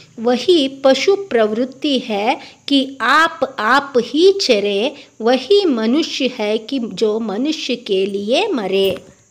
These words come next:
कवि कहते हैं कि हे मानव, तुम तुम्हारे मन में यह तय जानो कि तुम्हें मरना ही है, इसलिए मृत्यु से डरना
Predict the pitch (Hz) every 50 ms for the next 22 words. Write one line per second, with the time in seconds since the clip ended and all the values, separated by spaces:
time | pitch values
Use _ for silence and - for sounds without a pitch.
0 | _ _ _ _ _ _ _ _ _ - - _ _ _ - 285 277 269 311 370
1 | 381 381 - 247 226 220 - - 254 262 226 220 214 196 196 196 - 339 285 233
2 | 285 285 - - - 240 226 220 214 208 202 196 196 202 196 220 277 285 226 202
3 | - - - - _ _ - - 392 359 302 285 302 - - - - 285 254 -
4 | - 254 247 240 233 226 214 208 214 247 302 339 349 320 277 262 285 277 226 220
5 | 233 247 262 254 - - 254 262 311 330 320 226 - 214 190 196 208 202 196 202
6 | 202 190 196 - - 302 285 247 254 262 262 247 220 208 185 - 269 254 220 196
7 | 190 190 190 208 214 262 294 302 277 - 233 240 226 - - 190 185 190 240 330
8 | - - - - - _ - 311 359 370 381 - 330 320 269 240 269 311 277 240
9 | 277 311 - - - - - 247 247 311 359 359 - - - 381 392 349 - -
10 | 262 220 220 240 277 277 226 185 202 214 214 214 214 220 214 220 294 370 480